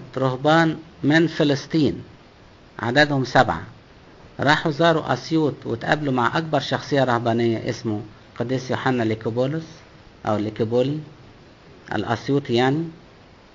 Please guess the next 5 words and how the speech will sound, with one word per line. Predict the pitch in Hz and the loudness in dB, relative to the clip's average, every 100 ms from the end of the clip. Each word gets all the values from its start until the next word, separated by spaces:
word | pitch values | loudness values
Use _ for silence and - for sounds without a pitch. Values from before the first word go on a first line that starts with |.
| - - - - - - - - - - | -20 -20 -20 -20 -20 -20 -20 -20 -20 -4
وطلعوا | 139 190 196 180 156 151 147 147 139 143 139 139 139 139 180 180 156 | 2 4 2 -2 -4 -4 -2 -4 -2 -2 -2 -2 -4 0 2 4 2
بعد | 151 147 143 | 4 2 2
كده | 139 170 147 | 0 2 4
على | 143 151 143 | 4 4 0
الشمال | 139 - 139 151 156 139 | -2 -2 0 2 2 0